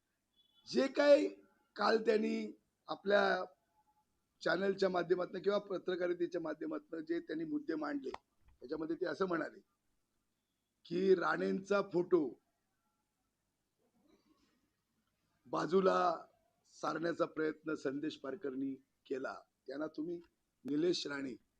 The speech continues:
हे कसे काय मदत करताय? खरं तर म्हणजे नलावडे,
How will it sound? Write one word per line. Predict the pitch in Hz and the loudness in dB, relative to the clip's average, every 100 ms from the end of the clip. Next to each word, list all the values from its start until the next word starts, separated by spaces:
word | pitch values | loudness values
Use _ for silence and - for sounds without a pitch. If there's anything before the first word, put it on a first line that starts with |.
| _ _ - | _ _ -10
हे | |
कसे | - 185 214 | -4 0 2
काय | 202 190 | 2 0
मदत | 160 160 - | 0 -4 -6
करताय? | 110 - - _ _ _ _ _ _ _ _ _ _ _ _ _ _ _ - | -14 -14 -20 _ _ _ _ _ _ _ _ _ _ _ _ _ _ _ -2
खरं | 175 | 0
तर | 202 226 214 | 2 4 4
म्हणजे | 196 196 220 226 208 - _ _ _ _ _ _ _ 117 | 2 6 8 8 6 2 _ _ _ _ _ _ _ -10
नलावडे, | 143 180 208 208 175 131 104 | 0 4 6 8 8 4 -4